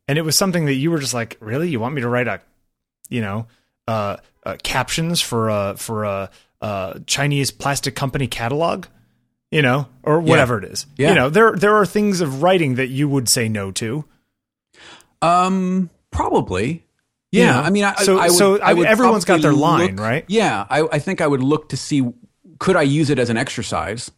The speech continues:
Speaker 1: Okay, sure.
Speaker 2: You know, could, could I, could I figure out <laughs>
Speaker 1: Yeah, okay.
Speaker 2: some way to inject narrative
Speaker 1: No, here,
Speaker 2: into
Speaker 1: here's an
Speaker 2: <laughs>
Speaker 1: example.
Speaker 2: Chinese plastic
Speaker 1: Look,
Speaker 2: toys?
Speaker 1: this, this, this weekend, um, I shot a,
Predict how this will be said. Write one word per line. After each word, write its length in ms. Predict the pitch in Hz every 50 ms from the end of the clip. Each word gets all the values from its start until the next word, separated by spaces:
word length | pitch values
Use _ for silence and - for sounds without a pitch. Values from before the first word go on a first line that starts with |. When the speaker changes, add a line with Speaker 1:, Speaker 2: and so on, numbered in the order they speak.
| -
Speaker 1:
Okay, 260 | 202 196 180 143 143 143
sure. 340 | - - 180 131 - - - _ _ _ _ _ _ _ _ -
Speaker 2:
You 100 | 120 117
know, 200 | 113 113 123 135
could, 340 | - - 170 165 156 -
could 200 | - - 156 143
I, 340 | 151 143 135 131 123 117 113 - - - - - -
could 180 | - 170 170 165
I 120 | 151 139
figure 440 | 127 - - 156 147 131 143 131 117
out 340 | 113 120 127 135 - _ _ _ _ _ _ _ _ _
<laughs> 260 | _ _ _ _ -
Speaker 1:
Yeah, 300 | 135 117 175 165 156 156 180
okay. 40 | 185 -
Speaker 2:
some 200 | - 196 143 143
way 160 | 139 135 139
to 200 | 139 147 - 156
inject 440 | 139 139 135 123 160 147 143 - -
narrative 500 | 151 139 131 143 151 143 127 123 117 113
Speaker 1:
No, 80 | - -
here, 60 | 131 147 180 202
Speaker 2:
into 140 | 156 127 127
Speaker 1:
here's 160 | 139 185 185
an 100 | 185 208
Speaker 2:
<laughs> 20 | 208
Speaker 1:
example. 300 | 160 - 180 - - 147
Speaker 2:
Chinese 400 | 151 160 143 139 151 156 143 -
plastic 560 | _ - 143 - - - - - - 143 - -
Speaker 1:
Look, 240 | 208 208 220 165 135
Speaker 2:
toys? 100 | 151 - - 180 -
Speaker 1:
this, 340 | 151 151 185 208 196 - -
this, 480 | - - 147 185 214 214 - - - -
this 440 | 165 143 147 180 202 185 - -
weekend, 720 | 160 160 208 226 226 - 170 139 127 120 127 156 151 - - - _ _ _ _ _ _ _ -
um, 440 | 143 135 131 127 127 127 131 127 120 _ _ _ _ _ _ -
I 180 | 123 131 151 151
shot 480 | - - - 170 156 151 139 147 - -
a, 720 | 143 139 135 131 131 131 127 127 123 123 123 120 117